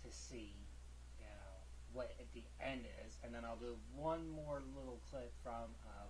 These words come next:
video towards the middle, uh, which is roughly two and a half years ago, so I'll do one for, like, two years ago. Uh, but here, pretty much from what I could see,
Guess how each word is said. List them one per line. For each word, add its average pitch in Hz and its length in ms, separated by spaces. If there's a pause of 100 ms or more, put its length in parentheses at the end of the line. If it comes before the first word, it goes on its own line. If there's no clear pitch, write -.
video 117 320 (160)
towards 110 240
the 104 240
middle, - 240 (1040)
uh, - 480
which 107 160
is - 160
roughly 104 240 (160)
two 120 80
and 107 80
a 101 80
half 104 160
years 101 240
ago, 101 160
so - 160
I'll 101 160
do 107 160
one 104 240
for, 104 80
like, - 240
two - 80
years - 320
ago. - 160 (640)
Uh, 110 400 (240)
but 110 160
here, 123 400 (560)
pretty 151 160
much 151 160
from 135 160
what 131 160
I 120 80
could - 120
see, 117 440